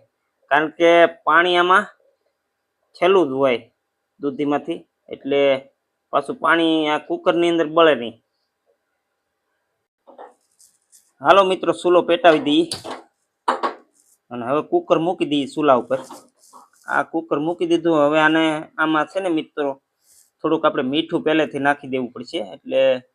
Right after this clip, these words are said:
સ્વાદ પ્રમાણે અહીં ખારસ પકડી લઈ અને બફાઈ પણ વહેલા હેર જાય. હાલો, તો આને છે ને, ઢાંકણ ઢાંકી દઈએ આનું.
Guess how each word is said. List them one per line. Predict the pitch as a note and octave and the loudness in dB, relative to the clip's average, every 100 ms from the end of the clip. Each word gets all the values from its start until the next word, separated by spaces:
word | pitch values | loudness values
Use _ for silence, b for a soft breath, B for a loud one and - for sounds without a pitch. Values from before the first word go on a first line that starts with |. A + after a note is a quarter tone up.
| _ _ _ _ | _ _ _ _
સ્વાદ | - D3 C#3+ - | -4 2 2 0
પ્રમાણે | C#3 C#3 C3+ | -4 -2 -2
અહીં | C3 C3+ C#3 | -2 -6 -10
ખારસ | _ - C#3 C3+ - | _ 0 0 0 -6
પકડી | C#3+ D#3+ | -4 0
લઈ | D#3+ E3+ E3 _ _ _ _ _ _ _ _ _ _ _ _ _ _ _ _ _ _ _ _ A#2 | 2 0 -2 _ _ _ _ _ _ _ _ _ _ _ _ _ _ _ _ _ _ _ _ -12
અને | A#2 A#2+ A#2 | -8 -6 -6
બફાઈ | A#2 C#3 - D3 | -2 0 4 4
પણ | D3 C#3+ | 4 0
વહેલા | C3+ C#3 C3+ | 4 4 2
હેર | C3 | 2
જાય. | C3+ D3 - _ _ _ _ _ _ _ C5 _ _ _ _ _ _ _ C#3 | 0 0 -2 _ _ _ _ _ _ _ _ _ _ _ _ _ _ _ 6
હાલો, | E3+ E3+ | 6 6
તો | C#3 D3 | 4 4
આને | D#3 D#3+ | 4 0
છે | D#3 F#3+ | -2 -4
ને, | F3+ | -4
ઢાંકણ | - D3+ D#3+ D3 | 0 0 0 -2
ઢાંકી | - D#3 - C3+ | 0 -2 -2 -8
દઈએ | B2+ A#2+ | -4 -2
આનું. | A#2+ E3 | -2 -6